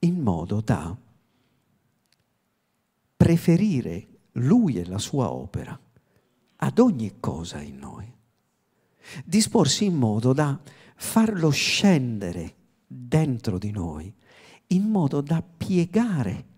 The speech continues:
il nostro cuore, da convincere il nostro cuore del nostro peccato,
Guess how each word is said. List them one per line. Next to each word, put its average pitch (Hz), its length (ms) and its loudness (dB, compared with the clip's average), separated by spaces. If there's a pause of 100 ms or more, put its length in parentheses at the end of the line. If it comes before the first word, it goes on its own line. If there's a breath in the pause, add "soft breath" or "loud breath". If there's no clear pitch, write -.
(680)
il 139 200 2
nostro 170 580 2
cuore, 107 420 -2
da 143 260 -2
convincere 165 1200 0 (420 soft breath)
il 151 160 4
nostro 185 520 4
cuore 117 460 6
del 110 160 -2
nostro 120 420 2
peccato, 113 560 0